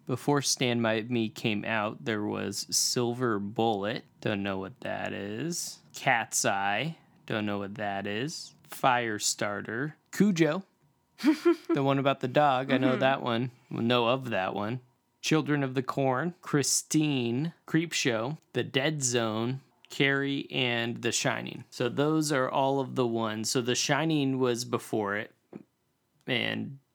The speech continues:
Speaker 1: so you're saying he doesn't like The Shining's adaptation of hi-, of his book?
Speaker 2: Yes, according to my internet research, I don't know what happened after, after Stand By Me, but up until Stand By Me, he was like,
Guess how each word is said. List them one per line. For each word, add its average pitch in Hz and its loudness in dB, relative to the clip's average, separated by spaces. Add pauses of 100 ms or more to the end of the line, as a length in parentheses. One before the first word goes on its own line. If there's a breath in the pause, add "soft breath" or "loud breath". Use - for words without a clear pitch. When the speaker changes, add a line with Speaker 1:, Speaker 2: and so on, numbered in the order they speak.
(380)
Speaker 1:
so - 0
you're 123 2
saying 117 0
he 120 -4
doesn't 113 -2
like 104 -4 (880)
The 123 0
Shining's 107 -2
adaptation 107 -4
of - -8
hi-, - -6 (200)
of 117 -4
his 117 -4
book? - -10 (800)
Speaker 2:
Yes, - -14
according 208 0
to 196 -10
my 175 0
internet 170 -2
research, 156 -4
I 156 4
don't 165 0
know 156 2
what 151 -2
happened 151 -2
after, 147 -6 (320)
after 156 -2
Stand - -8
By - -6
Me, - -12
but 185 4
up 214 4
until 208 0
Stand 160 -2
By 165 2
Me, 156 -6
he 160 -4
was 151 -6
like, - -8